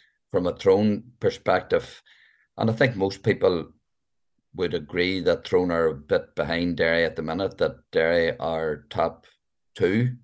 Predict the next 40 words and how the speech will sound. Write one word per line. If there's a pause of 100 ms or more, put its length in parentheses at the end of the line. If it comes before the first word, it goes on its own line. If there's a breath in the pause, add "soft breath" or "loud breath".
(220)
top
three
contenders
for
an
All-Ireland
title. (760 loud breath)
They (120)
are,
in
terms
of
their
development,
they're
a
good
bit
ahead
of, (140)
of,
of
Tyrone
at
this
stage.
Tyrone
had
six
debutants
last
time
round.
So (1200 loud breath)
you
have
a, (380)
a, (260)
a
young